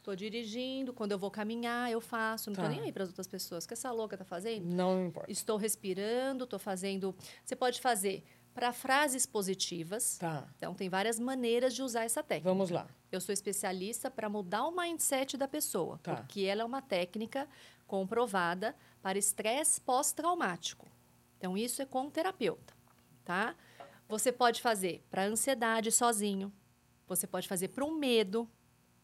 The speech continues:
Speaker 1: você pode fazer pra imunidade, você pode fazer pra procrastinação. "Ah, eu tô cansada, eu tô sem energia."
Speaker 2: Fê, vamos falar sobre a ansiedade,
Speaker 1: Vamos.
Speaker 2: então, porque é um assunto que,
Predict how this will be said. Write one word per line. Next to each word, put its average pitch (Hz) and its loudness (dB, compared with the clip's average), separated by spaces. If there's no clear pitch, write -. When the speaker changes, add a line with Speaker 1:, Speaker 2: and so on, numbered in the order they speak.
Speaker 1:
você 185 -4
pode 180 -4
fazer 180 0
pra 185 0
imunidade, 208 0
você 185 0
pode 185 -2
fazer 180 0
pra 202 0
procrastinação. 196 -2
"Ah, 240 -2
eu 233 -2
tô 240 -6
cansada, 240 -2
eu 233 -4
tô 233 -6
sem 240 0
energia." 233 -2
Speaker 2:
Fê, 208 2
vamos 233 4
falar 180 0
sobre 175 0
a 180 2
ansiedade, 165 2
Speaker 1:
Vamos. 151 4
Speaker 2:
então, 226 6
porque 185 -2
é 226 4
um 185 0
assunto 175 -4
que, 143 -6